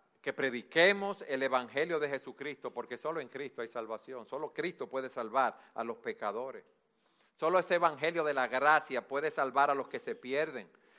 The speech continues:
Solo ese evangelio de la gracia nos puede llevar a crecer en santidad, en piedad. Solamente ese evangelio de la gracia nos puede llevar a crecer a la imagen del Señor Jesucristo. Como yo decía, solo este evangelio es poder de Dios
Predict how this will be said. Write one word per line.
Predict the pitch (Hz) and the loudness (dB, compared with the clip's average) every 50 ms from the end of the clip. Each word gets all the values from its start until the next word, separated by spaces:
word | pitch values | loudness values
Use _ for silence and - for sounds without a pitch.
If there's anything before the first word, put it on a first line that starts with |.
| - - | -20 -10
Solo | - - 175 175 196 | -2 0 4 4 4
ese | 196 185 - | 4 4 4
evangelio | 196 180 180 160 147 156 170 180 185 165 | 4 4 4 2 2 2 2 2 2 2
de | 165 151 | 2 2
la | 147 135 | 2 2
gracia | 123 143 151 156 147 - 160 | 2 4 4 4 4 2 0
nos | 139 135 123 | -6 -6 -8
puede | - - 151 151 160 170 | -6 -4 -4 -2 -2 -2
llevar | 160 135 143 135 120 139 143 139 135 135 | -2 -2 -2 0 2 4 6 6 6 4
a | 131 127 | 2 0
crecer | - 139 127 117 - - 151 151 | -2 -4 -6 -4 -2 -2 -2 -2
en | 160 160 | -4 -4
santidad, | 147 - 156 147 135 - 147 131 120 131 139 151 151 151 - | -4 -2 -2 -2 -4 -6 -8 -2 4 6 8 8 8 6 2
en | 131 127 110 | -4 -6 -8
piedad. | - 120 120 117 113 135 143 135 113 - - - - - - | -8 -6 -4 0 4 6 6 6 4 2 -4 -14 -20 -20 -20
Solamente | _ - 170 170 185 185 175 185 185 185 - 190 185 - 180 | _ -4 2 6 6 6 6 4 0 2 4 4 4 4 2
ese | 165 - 196 | 2 4 4
evangelio | 175 165 160 151 143 143 160 180 180 180 | 6 6 4 4 2 2 2 2 4 2
de | 170 160 | 4 4
la | 151 143 | 4 2
gracia | 131 135 139 143 143 131 - 135 127 120 | 2 4 4 4 4 4 2 -2 -6 -6
nos | 123 123 113 | -6 -8 -8
puede | - 135 135 139 147 147 | -4 -4 -2 -2 -2 -2
llevar | 135 135 123 120 127 127 120 | -2 -2 0 2 2 2 2
a | 120 117 - | 0 -2 -4
crecer | - 123 113 110 - 143 135 127 | -6 -8 -8 -6 -4 -4 -2 -2
a | 127 | -2
la | 120 117 | -2 -2
imagen | 117 113 117 127 131 131 123 113 107 107 104 - - - _ _ | -4 -4 -2 0 2 2 0 -2 -6 -10 -12 -16 -20 -20 _ _
del | 107 120 113 | -8 -8 -6
Señor | - - 123 113 107 117 127 131 | -6 -6 -8 -8 -8 -8 -8 -8
Jesucristo. | 120 117 120 - - 113 - - 117 117 127 113 - - 110 | -8 -10 -12 -12 -14 -16 -12 -10 -8 -8 -8 -10 -10 -12 -14
Como | - 107 110 | -12 -12 -12
yo | 110 110 127 | -8 -8 -6
decía, | 127 135 123 - 139 131 120 | -6 -6 -8 -8 -8 -8 -6
solo | - - 139 151 | -6 -6 -6 -6
este | 156 156 - 151 | -6 -6 -6 -6
evangelio | 151 143 135 123 107 113 123 127 117 107 107 110 | -4 -4 -6 -6 -8 -10 -10 -10 -10 -8 -10 -10
es | 113 110 | -10 -10
poder | - 127 117 107 120 120 113 113 | -10 -10 -8 -6 -8 -8 -8 -8
de | 101 113 104 | -8 -10 -10
Dios | 98 107 110 113 113 107 - | -10 -12 -12 -10 -10 -12 -12